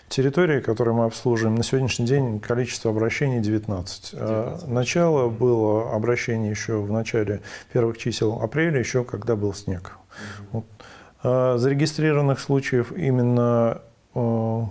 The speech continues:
Speaker 1: клещевого энцефалита или боррелиоза на данный момент, э, у нас нету такой информации, то есть нету зарегистрированных случаев. Обычно мы отслеживаем тех лиц, у которых, э,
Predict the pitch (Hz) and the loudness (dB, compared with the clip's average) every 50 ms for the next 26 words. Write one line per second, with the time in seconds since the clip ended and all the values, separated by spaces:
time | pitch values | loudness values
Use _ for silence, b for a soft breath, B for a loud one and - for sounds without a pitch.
0 | - - - 117 - - 127 120 123 120 117 120 120 117 - - - 135 139 160 | -8 -10 -8 -8 -4 -2 0 2 2 2 2 2 0 -2 -4 -2 -2 0 0 0
1 | 143 - 117 110 110 110 104 113 110 113 120 127 135 139 127 110 110 107 107 104 | 0 0 0 0 0 0 0 0 0 2 2 2 2 2 0 0 0 0 0 2
2 | 113 117 117 113 107 110 113 117 127 123 113 110 - - - - 117 110 104 104 | 2 2 2 2 0 0 0 0 0 0 -2 -4 -6 -12 -10 -8 -4 -4 -2 -2
3 | 104 101 101 101 98 B B B B B - - 113 113 110 - - 113 107 - | -2 -4 -6 -8 -10 B B B B B -6 -2 -2 -2 -2 -2 -2 -2 -2 -2
4 | - - - 104 - 113 104 104 - 110 107 113 107 104 - - 104 - 107 101 | -4 -6 -6 -4 -2 -4 -4 -4 -4 -4 -2 -2 -2 -2 -4 -6 -6 -6 -6 -6
5 | - - 113 110 98 - 98 92 98 - 104 104 98 - - 151 151 151 147 139 | -4 -4 -4 -4 -4 -4 -6 -6 -4 -2 -2 -4 -4 -4 -4 -2 0 0 0 0
6 | 123 110 90 - - - 98 - - - - - - 101 107 113 107 - - 110 | -2 -4 -6 -8 -8 -10 -10 -8 -10 -12 -10 -8 -6 -4 -4 -4 -4 -4 -6 -8
7 | 101 B B B B B B B _ - 120 120 120 117 113 - 151 - - - | -8 B B B B B B B _ -2 0 2 2 0 0 -2 -6 -6 -4 -4
8 | 107 - - 120 123 131 123 123 117 113 107 101 - - 104 - - - 135 139 | -4 -2 0 0 0 0 0 -2 -2 -4 -4 -4 -4 -4 -4 -4 -4 -4 -4 -4
9 | 131 - - - - - - 107 - 110 104 104 104 - - - - 123 117 113 | -4 -6 -8 -8 -6 -6 -4 -2 -2 -2 -2 -2 -4 -8 -12 -14 -12 -10 -8 -6
10 | 107 101 101 101 101 98 98 101 | -6 -4 -4 -4 -4 -4 -4 -6